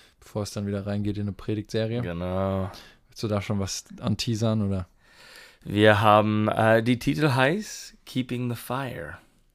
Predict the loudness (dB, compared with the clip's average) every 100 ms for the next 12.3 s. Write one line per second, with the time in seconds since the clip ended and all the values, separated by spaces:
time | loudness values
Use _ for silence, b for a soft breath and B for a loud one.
0 | -14 -12 -4 0 2 4 4 6 4 2
1 | -2 -6 -2 -2 -2 -4 -6 -10 -6 -6
2 | -4 0 2 2 -2 -4 -12 -8 -8 -8
3 | -6 -6 -6 -8 -8 -6 -4 -4 -6 -4
4 | -2 0 -2 -2 -2 -4 -2 -4 -2 -4
5 | -8 -16 -6 -4 -2 0 2 2 2 -2
6 | -4 -6 -6 -10 -6 -2 0 0 0 -2
7 | -2 -2 0 -2 -4 -4 0 0 0 -2
8 | -4 -4 -4 -2 0 -2 -4 -14 -20 -20
9 | _ -20 -8 -8 -6 -6 -6 -6 -10 -16
10 | -8 -8 -8 -10 -10 -6 -6 -8 B B
11 | B -20 -4 -2 -2 -2 -2 -2 -4 -2
12 | -2 -4